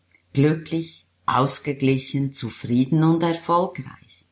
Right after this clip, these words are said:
Ich möchte dich begleiten und unterstützen,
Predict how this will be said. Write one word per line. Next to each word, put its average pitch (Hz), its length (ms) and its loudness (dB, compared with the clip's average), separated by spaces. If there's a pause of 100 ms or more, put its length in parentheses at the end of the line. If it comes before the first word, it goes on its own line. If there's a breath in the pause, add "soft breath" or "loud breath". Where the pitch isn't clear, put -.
(600 loud breath)
Ich 190 200 -2
möchte 202 360 2
dich 185 300 -6
begleiten 147 840 -2 (380)
und 147 220 2
unterstützen, 120 1040 -2